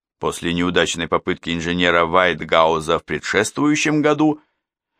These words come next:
были разрушены, потому что при их проектировании и производстве, а также при испытаниях и укладке, не придерживались нужных правил. Осознав такое положение вещей,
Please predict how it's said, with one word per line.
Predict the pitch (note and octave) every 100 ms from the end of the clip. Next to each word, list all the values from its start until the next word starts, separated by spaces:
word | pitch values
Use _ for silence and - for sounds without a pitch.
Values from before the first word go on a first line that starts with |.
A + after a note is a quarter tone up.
| _
были | F2+ E3 A3+ G#3+
разрушены, | G3 F3 E3+ F#3+ - G2 D2+ C#2 _ _ - -
потому | G#2 A2+ A#2+
что | A#2+ A#2+
при | G#2+ A#2 A2+
их |
проектировании | - G#2+ G2+ - C#3+ C#3 G#2+ G2+ F#2+
и |
производстве, | E2+ F2 E2+ D#2 A#2 C#3 - - D2+ - _ -
а | E2
также | G#2+ G2+ E2 F2+
при | F2 E2+
испытаниях | D#2 - D2 F#2+ F#2 E2+ D2+ -
и |
укладке, | D2 - D#2+ A2 C3 - D#3+ D#3 _ _ _ -
не | G2 A2
придерживались | G2 G2+ F#2 E2+ F#2 E2+ G#2+ A2 A#2+ -
нужных | G#2 G2+ G#2+ B2+ -
правил. | F3 D#3 F2+ A#1+ _ _ _ _ _ _ - -
Осознав | - A2+ C#3+ C#3 F3 F3+
такое | - B2+ B2 A2
положение | A2+ G2+ F#2 A2+ G2+ F2+
вещей, | D#2 D#2 - F#2+ G#2+ B2+